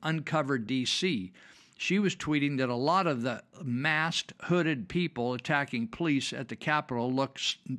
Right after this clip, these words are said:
nothing like Trump people. Then at one fifty-three Eastern Standard Time, that's just twenty-three minutes later,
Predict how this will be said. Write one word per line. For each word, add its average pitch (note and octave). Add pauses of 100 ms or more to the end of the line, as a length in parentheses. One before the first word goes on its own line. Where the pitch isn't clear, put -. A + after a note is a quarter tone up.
(100)
nothing C#3+
like B2+
Trump -
people. F#2+ (600)
Then D#3+
at B2+
one F#3
fifty-three C3
Eastern B2+
Standard A2+
Time, A#2+
that's A#2
just B2
twenty-three A#2+
minutes A2+ (640)
later, B2+